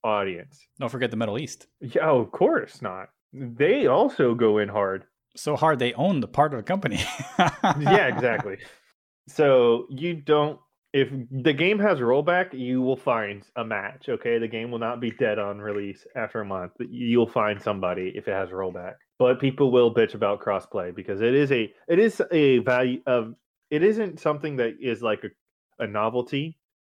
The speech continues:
Speaker 1: It is something you should ask for,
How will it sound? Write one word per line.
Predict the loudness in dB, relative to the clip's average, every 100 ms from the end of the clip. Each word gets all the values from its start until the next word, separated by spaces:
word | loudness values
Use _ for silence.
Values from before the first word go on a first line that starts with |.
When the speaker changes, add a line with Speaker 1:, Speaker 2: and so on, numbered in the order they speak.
| _ _ _ 0
Speaker 1:
It | 2
is | 2 0
something | -4 -4 -6
you | -6 -6
should | -4 -4
ask | -2 -2 -4 -10
for, | -8 -8 -10